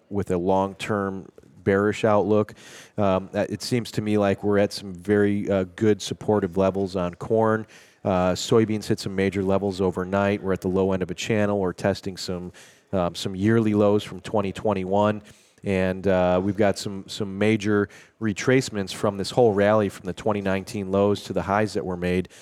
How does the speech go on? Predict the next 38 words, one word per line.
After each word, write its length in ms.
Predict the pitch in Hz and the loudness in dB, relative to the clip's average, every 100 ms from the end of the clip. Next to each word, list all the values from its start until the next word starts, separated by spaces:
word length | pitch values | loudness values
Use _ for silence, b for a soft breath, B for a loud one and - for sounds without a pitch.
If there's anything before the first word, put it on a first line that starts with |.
| B B | B B
Um, 400 | 101 90 90 90 | 0 2 0 -2
and 140 | 95 | -6
so 180 | - 104 | -2 0
that's 300 | 95 98 - | 2 0 -2
r-, 300 | 104 - 90 | -14 -12 -8
r-, 80 | 98 - | -8 -2
very 240 | 123 117 | 2 2
quickly 320 | - 135 - 98 | 2 0 2 0
approaching 440 | - 107 - 92 | 2 0 0 -6
a 60 | 90 | -6
sixty-two 500 | - - 95 - 104 | -6 -6 -8 -6 -6
percent 360 | 95 - 101 | -6 -4 -4
retracement. 560 | 90 - 101 98 92 85 | -4 -2 0 0 -2 -6
So 300 | - 101 98 B B B | 0 2 2 B B B
when 100 | 135 | -2
you 80 | 131 | 0
see 160 | - 196 | 0 2
multiple 380 | 139 139 117 | 4 2 -2
things 340 | 107 131 123 101 | -2 -2 -2 0
line 240 | 107 107 | 0 2
up 160 | 104 107 | 2 2
like 200 | 107 104 | 2 2
that, 280 | 107 107 - - _ _ _ - - - | 2 2 0 -8 _ _ _ -20 -14 -10
I 60 | |
think 220 | - 131 | -2 0
we're 80 | 117 | 2
getting 220 | 113 113 104 | 2 0 -2
to 40 | |
the 60 | 98 | -4
point. 400 | - 110 110 - B B B | 2 2 2 -4 B B B
You 120 | 107 | 2
look 140 | 110 | 2
at 80 | 107 | 2
the 60 | 98 | 0
fund 280 | 117 104 | 0 0
positioning 480 | - 101 101 - 104 | -2 -2 -2 -2 -4
right 220 | 95 95 | -2 -2
now. 300 | 90 98 95 | 0 0 0